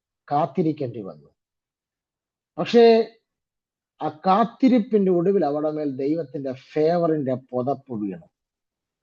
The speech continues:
ഇന്ന് രാവിലെ ദൈവാത്മാവ് പറയുന്നു, നിന്റെ പേരിന്റെ അർത്ഥം ഫേവർ എന്നോ ഗ്രേസ് എന്നോ ആയതുകൊണ്ട് അത് കിട്ടണമെന്നില്ല പെട്ടെന്ന്. പക്ഷെ കാത്തിരിക്കാൻ നിനക്ക് മനസ്സുണ്ടെങ്കിൽ,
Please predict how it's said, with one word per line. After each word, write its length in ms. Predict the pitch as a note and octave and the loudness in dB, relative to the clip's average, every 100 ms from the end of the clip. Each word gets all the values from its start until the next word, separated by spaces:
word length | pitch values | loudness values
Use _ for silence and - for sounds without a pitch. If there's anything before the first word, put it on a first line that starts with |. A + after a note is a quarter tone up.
| - | -4
ഇന്ന് 180 | D3 E3 | 4 8
രാവിലെ 320 | D#3+ E3+ E3 | 8 8 8
ദൈവാത്മാവ് 540 | D#3 D#3+ D#3+ E3 E3+ | 8 6 4 2 -2
പറയുന്നു, 640 | C#3 C#3 D3 D3 B2+ G#2 F#2 _ _ _ _ _ _ _ _ _ _ _ _ _ _ | 0 2 4 2 -2 -6 -12 _ _ _ _ _ _ _ _ _ _ _ _ _ _
നിന്റെ 320 | D3 F3 G#3+ A#3 - | 2 6 6 6 6
പേരിന്റെ 540 | G3 G#3+ A#3+ B3 A#3+ | 10 10 10 8 6
അർത്ഥം 680 | G#3 F#3+ - B3 A#3+ A#3+ C4 _ _ _ _ _ _ _ _ _ _ _ _ _ - | 6 4 0 2 2 0 -6 _ _ _ _ _ _ _ _ _ _ _ _ _ 0
ഫേവർ 420 | G3+ A3 A#3 A#3 | 4 6 6 6
എന്നോ 440 | A3+ A3 G#3+ G#3+ G#3+ | 4 2 2 0 -4
ഗ്രേസ് 440 | E3+ G3 A3 G#3+ | -4 2 2 0
എന്നോ 320 | G#3+ G#3+ G#3+ - | -4 -4 -4 -6
ആയതുകൊണ്ട് 520 | E3 G3+ G#3 G#3 G3 | -6 0 2 2 0
അത് 160 | F#3+ F3+ | -4 -6
കിട്ടണമെന്നില്ല 640 | F3 F3+ G3+ F#3+ D#3+ D3 | -8 -6 -4 -2 0 0
പെട്ടെന്ന്. 400 | B2 B2 B2 G2 - _ _ _ _ _ | -2 -8 -10 -14 -20 _ _ _ _ _
പക്ഷെ 420 | _ _ - D#3+ C3 | _ _ -6 -6 0
കാത്തിരിക്കാൻ 720 | E3+ G3 F#3 B3 A#3 G3+ A3+ G#3 | 2 2 4 4 4 6 4 6
നിനക്ക് 280 | G3 F3 F#3+ | 2 0 0
മനസ്സുണ്ടെങ്കിൽ, 880 | F#3 E3+ F#3+ F3 D3+ C#3 B2 G2+ | -2 -2 -2 -2 -2 -2 -6 -8